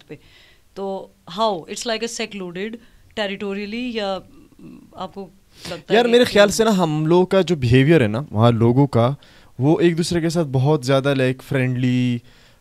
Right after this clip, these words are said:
Speaker 2: और ज-, बहुत ज़्यादा दोस्ताना माहौल लोगों का आपस में। आपको,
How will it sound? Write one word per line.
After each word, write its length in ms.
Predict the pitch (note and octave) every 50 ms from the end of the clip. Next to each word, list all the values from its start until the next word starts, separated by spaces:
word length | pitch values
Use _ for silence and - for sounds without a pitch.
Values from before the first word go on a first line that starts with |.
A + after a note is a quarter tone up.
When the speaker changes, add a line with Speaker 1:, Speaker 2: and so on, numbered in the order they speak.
| _ - -
Speaker 2:
और 220 | - B2 B2 B2
ज-, 300 | A#2+ A2 A2 - - - -
बहुत 320 | B2 A2 B2 C3 C#3+ D3 C#3
ज़्यादा 260 | B2+ C#3 C3+ C3 C3+
दोस्ताना 520 | B2 B2+ B2 - - - C3 B2 B2+ B2+
माहौल 360 | B2 B2 A#2+ A#2+ B2 B2+ B2
लोगों 260 | A#2+ A2+ A2+ A2+ A2+ A#2
का 120 | - A2+
आपस 260 | A2 - A2+ A2+ - A#2+
में। 140 | A#2 A2 - -
आपको, 340 | C#3 D#3 D#3 - G3 F3